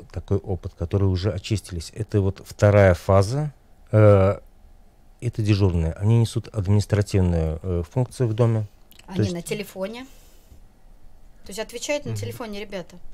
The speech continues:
Speaker 1: Да, они отвечают за распорядок
Speaker 2: За
Speaker 1: дня,
Speaker 2: распорядок дня.
Speaker 1: направляют всех, э, вновь прибывших, то есть распределяют, несут. И есть экспедиторы, ну, такое название, в принципе, их цель — они младшие консультанты.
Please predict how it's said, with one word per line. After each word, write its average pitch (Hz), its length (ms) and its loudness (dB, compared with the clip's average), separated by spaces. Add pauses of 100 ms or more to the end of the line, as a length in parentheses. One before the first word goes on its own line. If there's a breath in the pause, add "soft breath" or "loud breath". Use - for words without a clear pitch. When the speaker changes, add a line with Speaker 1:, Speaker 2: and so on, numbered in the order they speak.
(140)
Speaker 1:
Да, 104 380 4
они 120 440 6
отвечают 113 520 4
за 110 180 8
распорядок 92 600 2
Speaker 2:
За 90 140 -2
Speaker 1:
дня, 107 180 6
Speaker 2:
распорядок - 440 -8
дня. 113 120 -4
Speaker 1:
направляют 113 760 8
всех, - 480 0
э, 98 680 4 (960)
вновь 104 340 2 (120)
прибывших, 120 500 0
то - 100 -4
есть - 160 0
распределяют, 113 640 2
несут. 107 200 -2 (640 loud breath)
И 123 60 0
есть 147 400 4 (380)
экспедиторы, 92 680 0 (560)
ну, 113 440 0 (560)
такое 95 260 2
название, 101 440 8
в - 60 -20
принципе, 107 440 4 (540 loud breath)
их 151 220 6
цель — 107 260 4
они 110 200 6
младшие 110 420 6
консультанты. 85 760 -2